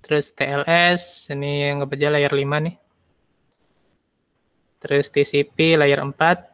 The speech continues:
I P layer tiga. Terus Ethernet atau Wi-Fi ini layer dua,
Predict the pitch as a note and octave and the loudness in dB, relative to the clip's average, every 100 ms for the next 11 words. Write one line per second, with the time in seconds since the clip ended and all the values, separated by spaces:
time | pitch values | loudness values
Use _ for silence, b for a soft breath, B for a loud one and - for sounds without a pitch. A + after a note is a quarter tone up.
0 | _ _ _ _ _ _ _ _ _ _ | _ _ _ _ _ _ _ _ _ _
1 | - - C#3+ C#3 - D#3+ D3 C#3 - C#3 | -10 -2 0 0 2 4 4 2 -2 -2
2 | C#3 D3+ - - - - - - - - | 0 -2 -4 -18 -20 -20 -20 -20 -20 -20
3 | - _ _ _ _ _ _ _ _ _ | -20 _ _ _ _ _ _ _ _ _
4 | _ _ _ _ _ _ _ _ _ _ | _ _ _ _ _ _ _ _ _ _
5 | _ C#3+ C#3+ D3 D3+ D3 D3+ D3 - - | _ -8 0 2 2 2 2 0 -6 -14
6 | - - _ _ _ _ _ C#3+ C#3 D3+ | -18 -20 _ _ _ _ _ -4 -2 0
7 | D#3+ F3+ D#3+ D3 D3+ C#3+ C#3+ C#3 E3+ E3 | 2 2 0 0 2 2 0 -2 -2 0
8 | D3+ C#3+ C#3 C#3 D3 | 0 0 0 -2 -2